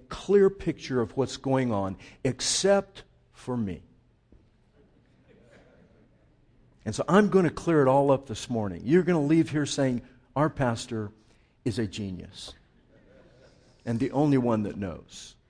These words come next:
the real meaning." Well, you know I'm kidding, tongue in cheek. Uh, but let me give you a little bit of background. And what I'm hoping that you'll do, if you take your bulletin, the passage is printed in your bulletin, and you look what I've done here in mine, you may or may not be able to see that.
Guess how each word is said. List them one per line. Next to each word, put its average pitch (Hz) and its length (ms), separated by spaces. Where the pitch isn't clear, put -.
the 107 100
real 113 200
meaning." 92 400
Well, 117 340
you 120 200
know 120 140
I'm 110 120
kidding, 104 400
tongue 123 240
in 117 120
cheek. - 340
Uh, 127 160
but 160 160
let 196 120
me 202 100
give 151 180
you 147 180
a 127 40
little 151 180
bit 151 160
of 123 140
background. 120 640
And 139 120
what 202 100
I'm 214 120
hoping 196 380
that 135 180
you'll 139 100
do, 123 200
if - 140
you 190 80
take - 280
your 180 120
bulletin, 135 500
the 139 60
passage 143 500
is 117 80
printed 135 320
in 117 100
your 107 120
bulletin, 123 500
and 165 100
you 185 80
look 202 180
what 170 120
I've 147 180
done 143 220
here 147 200
in 120 80
mine, 120 560
you 120 240
may 143 300
or 123 80
may 120 160
not 113 220
be 120 60
able 107 100
to 95 80
see - 260
that. 104 320